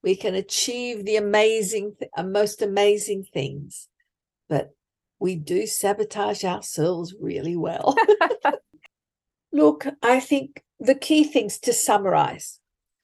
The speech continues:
be very clear where you want to go in the next three to five years of your life. That's number one. Number two, look at the bails that you may have. Try to understand them and look at your values and how they impact,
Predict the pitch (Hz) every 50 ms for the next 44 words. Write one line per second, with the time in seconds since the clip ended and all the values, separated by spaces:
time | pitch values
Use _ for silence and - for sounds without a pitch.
0 | _ _ _ - 190 233 262 269 220 247 311 311 311 302 294 285 294 - - 254
1 | 247 240 240 226 202 214 226 220 208 202 214 208 185 180 208 208 214 185 - -
2 | 196 170 202 180 170 180 175 170 165 170 175 180 180 180 - - - - - -
3 | - 190 190 175 185 - - - - 151 147 - - 175 170 165 147 165 170 151
4 | 156 147 135 - - - - - - - - - - - _ _ _ _ _ _
5 | _ _ - 202 180 175 - - - - 180 208 220 175 180 175 170 - - -
6 | - - _ _ _ _ _ _ _ _ _ _ _ - 220 226 226 226 214 226
7 | - - - - 277 269 277 277 277 277 _ _ _ _ - 233 277 311 302 311
8 | 302 - 269 220 185 180 175 175 175 170 165 170 170 175 165 - - 190 - -
9 | 214 214 196 196 202 185 180 175 175 - - 156 - 170 160 - - - - 381
10 | 370 339 311 269 233 208 180 160 170 - - - 190 160 170 165 160 175 180 185
11 | 196 196 208 220 240 240 277 277 277 - 247 208 185 190 240 226 220 220 214 208
12 | 190 180 185 - 190 - 190 202 208 208 214 202 208 208 - - - 208 208 190
13 | - - - - - - - - -